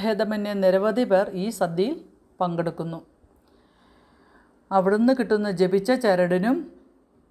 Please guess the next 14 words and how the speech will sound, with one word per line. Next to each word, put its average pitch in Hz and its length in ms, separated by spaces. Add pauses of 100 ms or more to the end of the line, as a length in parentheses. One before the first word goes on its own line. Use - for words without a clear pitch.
(340)
ആവശ്യക്കാർ 190 640 (480)
ഏറെയാണ്. 180 560 (600)
പ്രത്യേക 190 440 (140)
പൂജാവിധികളോടെ 202 1000 (140)
ശ്രീകോവിലിൽ 196 760
വെച്ച് 202 220 (160)
മേൽശാന്തി 196 600 (180)
തയ്യാറാക്കുന്നതാണ് 196 1000 (260)
ഈ - 20 (300)
ജപിച്ച 175 300 (120)
ചരട്. 170 300 (1400)
എല്ലാ 214 220 (160)
മലയാള 202 340 (140)
മാസം 208 300